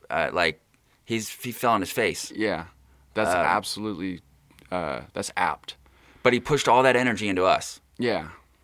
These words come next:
Speaker 1: And we went up.
Speaker 2: Yeah.
Speaker 1: And look at us now. We're doing well.
Speaker 2: Yeah.
Speaker 1: Things are good. My life is great. I'm
Speaker 2: Yeah.
Speaker 1: very, very happy, and I owe a lot of that to our parents.
Speaker 2: We have our ups and downs.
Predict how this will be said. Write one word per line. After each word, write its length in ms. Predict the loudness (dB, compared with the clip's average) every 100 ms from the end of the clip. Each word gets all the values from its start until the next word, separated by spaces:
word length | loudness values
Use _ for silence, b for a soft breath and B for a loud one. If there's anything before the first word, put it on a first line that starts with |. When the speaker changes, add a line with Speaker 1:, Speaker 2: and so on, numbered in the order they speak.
| _
Speaker 1:
And 160 | -4 0
we 80 | 0
went 240 | -2 -8 _ -2
up. 240 | -2 -2 -14 _ -12
Speaker 2:
Yeah. 240 | -8 -8 -12 _ _ _ -10
Speaker 1:
And 240 | -2 0 2
look 160 | 0
at 60 | 0
us 120 | 0
now. 200 | 4 4
We're 120 | 4
doing 240 | 0 0 2
well. 300 | 4 2 0 -8
Speaker 2:
Yeah. 300 | -6 -4 -4
Speaker 1:
Things 240 | -4 -4
are 60 | 0
good. 320 | 2 2 2 0
My 140 | 2
life 240 | 4 2
is 100 | 0
great. 400 | -4 -2 -2 -4 -10 -4
I'm 180 | -4
Speaker 2:
Yeah. 60 | 0
Speaker 1:
very, 260 | 0 2 0
very 280 | 0 0 2
happy, 320 | 0 -2 -2
and 100 | -2
I 140 | -4 -2
owe 120 | -2
a 40 | 2
lot 180 | 2
of 60 | 2
that 120 | 0
to 100 | -2
our 60 | -8
parents. 380 | -6 -6 -6 -6
Speaker 2:
We 80 | -4
have 160 | -2 0
our 120 | -2
ups 160 | -4
and 100 | -6
downs. 440 | -6 -4 -6 -8